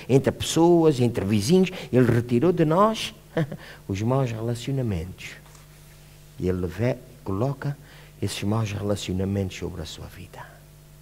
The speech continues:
Mas em troca, ele vem e ele coloca na nossa vida harmonia e paz.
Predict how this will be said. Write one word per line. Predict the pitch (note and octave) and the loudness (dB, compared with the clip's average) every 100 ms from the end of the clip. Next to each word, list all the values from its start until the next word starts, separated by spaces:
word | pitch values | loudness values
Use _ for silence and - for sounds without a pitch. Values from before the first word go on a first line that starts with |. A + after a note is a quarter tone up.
| - - - - - - - - | -20 -20 -20 -20 -20 -20 -20 -10
Mas | E2+ F#2 | -2 0
em | G2+ | 0
troca, | F2+ - - A#2 D3+ C#3 - - - - - - - - - - - - - - - - - - - - - - - | 0 0 0 0 -2 -6 -10 -20 -20 -20 -20 -20 -20 -20 -20 -20 -20 -20 -20 -20 -20 -20 -20 -20 -20 -20 -20 -20 -10
ele | E2 | -8
vem | D#2 B2 D3 E3 - - - - - - | -2 0 2 -2 -8 -20 -20 -20 -20 -14
e | - | 0
ele | F#2 F2+ | 0 0
coloca | - F#2 G2+ F#2+ F#2+ | -2 2 2 2 -2
na | F2+ | 0
nossa | F#2+ F#2+ G2 F2 | -2 -2 -2 -6
vida | E2+ A#2 C#3 C#3 C#3+ - - - | -4 -2 0 -2 -4 -12 -20 -18
harmonia | - E2+ E2 E2+ F2 B2+ D#3+ D#3+ E3 - - - - - - - | -10 -6 -4 -2 0 0 0 -2 -8 -16 -20 -20 -20 -20 -16 -8
e | |
paz. | - - - - | -8 -8 -12 -12